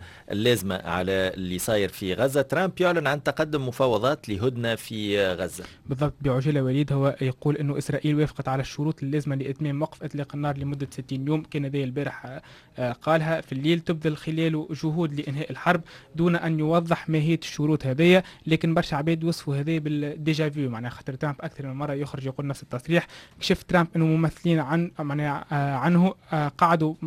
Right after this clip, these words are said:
Speaker 2: في اجتماع طويل وبناء مع إسرائيل ووصلوا للاتفاق هذا. يقول زاد أنه القطريين والمصريين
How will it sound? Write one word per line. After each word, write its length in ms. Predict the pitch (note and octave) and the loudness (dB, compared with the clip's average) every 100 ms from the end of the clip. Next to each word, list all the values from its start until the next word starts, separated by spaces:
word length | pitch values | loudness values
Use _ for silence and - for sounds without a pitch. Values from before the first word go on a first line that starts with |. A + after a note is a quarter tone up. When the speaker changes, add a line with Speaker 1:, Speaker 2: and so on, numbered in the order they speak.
| D#3 | -6
Speaker 2:
في 140 | D3+ | -4
اجتماع 420 | D3+ - D#3 D3+ | -4 -2 0 0
طويل 320 | C3+ E3 F3+ F#3 - - | 0 4 4 4 -6 -2
وبناء 440 | D3 D#3 E3 F3 | 2 4 4 2
مع 400 | D#3+ C3+ D3 D3 D#3+ | 2 0 2 0 -4
إسرائيل 500 | - C#3+ - F3+ F3 | -4 -4 2 4 4
ووصلوا 560 | D#3+ E3 E3+ E3 D#3 | 4 2 0 -2 -2
للاتفاق 520 | D3 D3+ D3+ D#3 - | -2 -4 -2 -2 -2
هذا. 120 | C3 D#3 | -2 2
يقول 280 | D#3+ D#3+ | 2 2
زاد 160 | D#3 D#3 | 0 2
أنه 140 | E3 | 2
القطريين 560 | D3+ - D#3 D#3+ D#3+ D#3 | 2 0 0 2 4 4
والمصريين 580 | C#3 D3 C#3+ C#3 D3+ | 2 0 -2 2 4